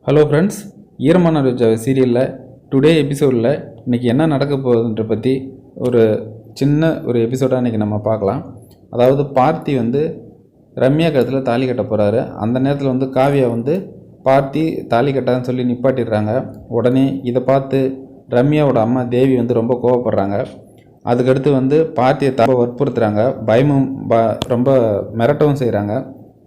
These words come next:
பார்த்தி வந்து என்ன பண்றதுன்னு தெரியாம முழிச்சு நிக்கிறாரு. அந்த நேரத்துல, அஹ், ரம்யாவோட பார்க்கும்போது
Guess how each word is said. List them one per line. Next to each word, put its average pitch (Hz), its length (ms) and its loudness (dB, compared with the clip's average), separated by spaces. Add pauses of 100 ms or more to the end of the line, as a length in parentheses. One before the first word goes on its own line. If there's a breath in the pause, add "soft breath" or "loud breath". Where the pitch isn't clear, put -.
(440)
பார்த்தி 151 240 2
வந்து 135 160 2
என்ன 139 140 2
பண்றதுன்னு 127 340 0
தெரியாம 117 280 2
முழிச்சு 120 260 -2
நிக்கிறாரு. 104 420 0 (520 loud breath)
அந்த 151 320 0
நேரத்துல, 127 400 0 (580)
அஹ், 120 300 2
ரம்யாவோட 139 640 4 (580)
பார்க்கும்போது 120 480 2